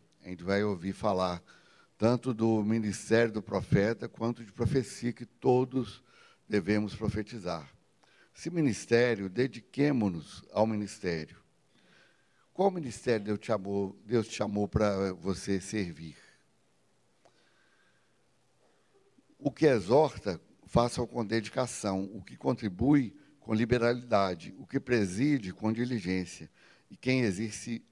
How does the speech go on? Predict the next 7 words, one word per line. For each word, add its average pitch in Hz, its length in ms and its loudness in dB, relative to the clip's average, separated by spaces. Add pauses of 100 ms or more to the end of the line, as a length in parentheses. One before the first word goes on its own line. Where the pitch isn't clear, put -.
(200)
exerce 101 580 0
misericórdia, 104 920 0 (720)
ah, 104 140 -4
com 131 480 -2
alegria." 87 680 -4 (2000)
É - 80 -10
importante - 960 -8